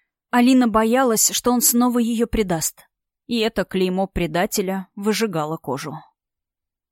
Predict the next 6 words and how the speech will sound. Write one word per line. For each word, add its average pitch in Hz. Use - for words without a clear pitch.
В 202
огромном 240
особняке 226
Матвея 240
царила 233
темнота. 202